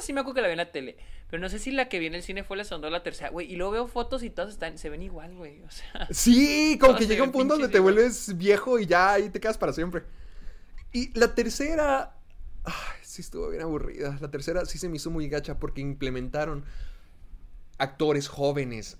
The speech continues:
Speaker 2: cuando ese no era el punto, cuando el punto era ver act-, eh, celebridades, estrellas de, de los ochenta juntos en una película de acción. Ese era,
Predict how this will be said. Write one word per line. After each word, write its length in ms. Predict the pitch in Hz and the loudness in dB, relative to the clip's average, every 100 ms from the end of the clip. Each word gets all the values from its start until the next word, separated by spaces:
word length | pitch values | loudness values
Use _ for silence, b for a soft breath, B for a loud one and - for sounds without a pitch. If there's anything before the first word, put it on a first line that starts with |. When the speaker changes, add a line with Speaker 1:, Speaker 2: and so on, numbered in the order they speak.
| - | -12
Speaker 2:
cuando 260 | - 160 165 | 0 2 2
ese 160 | 165 175 | 0 2
no 100 | 165 | 4
era 120 | 170 | 4
el 120 | 156 | 4
punto, 680 | - 175 196 196 190 165 147 | 4 8 8 8 6 6 4
cuando 240 | 156 151 | 0 2
el 100 | 147 | 0
punto 340 | 143 170 180 196 | 0 -2 0 2
era 220 | 185 180 | 4 2
ver 200 | 175 180 | 2 2
act-, 240 | 160 - | 2 2
eh, 240 | 147 156 147 | 0 2 0
celebridades, 1000 | - 151 151 139 143 180 196 190 180 165 | 2 4 4 4 6 8 8 8 2 0
estrellas 600 | 143 147 147 156 175 170 | -4 -2 0 0 -2 -2
de, 440 | 147 131 113 - b b b - | -4 -2 -4 -8 b b b 0
de 80 | |
los 180 | 143 143 | 2 2
ochenta 500 | 147 - 190 202 180 | 0 6 6 8 2
juntos 600 | - - 240 233 220 185 170 | 2 4 4 4 2 2 0
en 100 | 151 | -2
una 140 | 170 | -2
película 280 | 165 143 165 | -4 -2 0
de 40 | |
acción. 200 | 143 170 | 0 0
Ese 160 | 190 240 | 4 6
era, 240 | 247 254 | 8 6